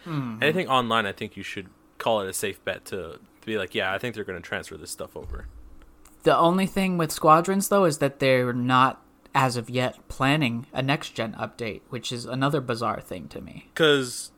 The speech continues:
Speaker 2: that's weird, too, 'cause Prince of Persia, the remake, is gonna have one, but
Speaker 1: Yeah,
Speaker 2: not
Speaker 1: and that's
Speaker 2: this
Speaker 1: a
Speaker 2: game.
Speaker 1: single-player game.
Speaker 2: Yeah.
Speaker 1: And this is a multiplayer Star Wars game releasing in October, the month before the PlayStation five comes out. I'm thinking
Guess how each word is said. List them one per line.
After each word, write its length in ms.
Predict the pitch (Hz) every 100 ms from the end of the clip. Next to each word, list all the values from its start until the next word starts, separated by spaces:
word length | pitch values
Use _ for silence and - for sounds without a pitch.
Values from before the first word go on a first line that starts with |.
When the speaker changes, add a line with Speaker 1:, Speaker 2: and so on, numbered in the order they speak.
| -
Speaker 2:
that's 240 | 156 165
weird, 160 | 175 139
too, 160 | 196
'cause 240 | - 110 -
Prince 300 | - 165 -
of 60 |
Persia, 360 | 151 147 117 107
the 80 | 104
remake, 500 | 131 117 98 95 - -
is 140 | 110 104
gonna 240 | 113 101
have 220 | 98 98 95
one, 260 | 98 110 - _ _ _
but 320 | 104 95 92
Speaker 1:
Yeah, 240 | 247 120 107
Speaker 2:
not 40 |
Speaker 1:
and 120 | 120
that's 140 | 170 208
Speaker 2:
this 80 |
Speaker 1:
a 20 | 185
Speaker 2:
game. 20 |
Speaker 1:
single-player 440 | 202 185 165 147
game. 320 | 139 254 - - -
Speaker 2:
Yeah. 320 | 131 98 95 - _ _
Speaker 1:
And 140 | 170 202
this 160 | 269
is 100 | 311
a 140 | 285 240 196
multiplayer 680 | 185 180 294 240 220 220 196
Star 220 | - 247
Wars 200 | 247 185
game 200 | 156 165
releasing 440 | 156 151 185 190 170
in 140 | 147
October, 840 | 147 160 - 190 196 160 120 123 151 -
the 180 | 151 143
month 280 | 147 175 -
before 360 | 151 - 156 156
the 60 |
PlayStation 580 | - 156 156 156 147 139
five 220 | 160 160
comes 220 | - 135
out. 160 | 110 104
I'm 140 | 190 208
thinking 520 | - 277 277 240 214